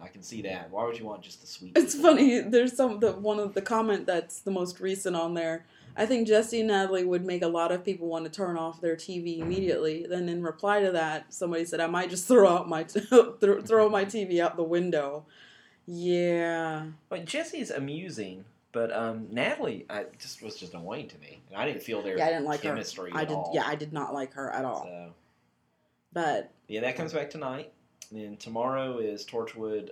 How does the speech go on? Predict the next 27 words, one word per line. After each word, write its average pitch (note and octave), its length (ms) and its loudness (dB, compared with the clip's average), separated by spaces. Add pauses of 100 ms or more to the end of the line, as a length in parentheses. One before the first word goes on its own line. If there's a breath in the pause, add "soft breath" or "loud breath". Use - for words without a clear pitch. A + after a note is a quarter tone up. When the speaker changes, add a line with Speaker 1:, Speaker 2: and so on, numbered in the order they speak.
Speaker 1:
uh, F#2+ 340 -12 (460)
Miracle G3+ 380 -2
Speaker 2:
Yep. - 0 -
Speaker 1:
Day, A#2+ 300 -6 (120)
Speaker 2:
Yep. G3+ 180 0
Speaker 1:
which F#3+ 60 -8
I'm C3+ 100 -2
gonna D#3+ 140 -6
try C#3 240 -2
at A#2 60 -4
least A#2 160 -8
the C#3 60 -18
first A2 240 -8
episode E2 360 -10
of. - 180 -20 (880)
Um, E2 460 -12 (420)
I F#2 80 -8
really G2+ 200 -6
like F#2+ 160 -8
John F#2+ 180 -8
Barrowman, F2 380 -10
so F2+ 80 -12
I'll F#2 80 -10
give F#2 140 -10
it F#2 80 -8
a - 20 -14
try. C#2+ 320 -16